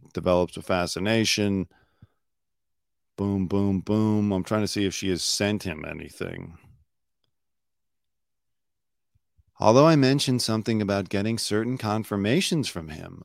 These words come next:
about his feelings and him being my divine masculine,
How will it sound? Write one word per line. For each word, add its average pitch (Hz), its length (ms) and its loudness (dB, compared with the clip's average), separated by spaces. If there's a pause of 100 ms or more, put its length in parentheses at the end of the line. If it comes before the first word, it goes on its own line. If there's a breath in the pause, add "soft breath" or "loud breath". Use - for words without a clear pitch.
about 87 280 -4
his 85 140 -8
feelings 131 580 -2
and 92 180 -6
him 113 280 0
being 107 260 2
my 90 160 0
divine 92 600 -2
masculine, 87 840 -6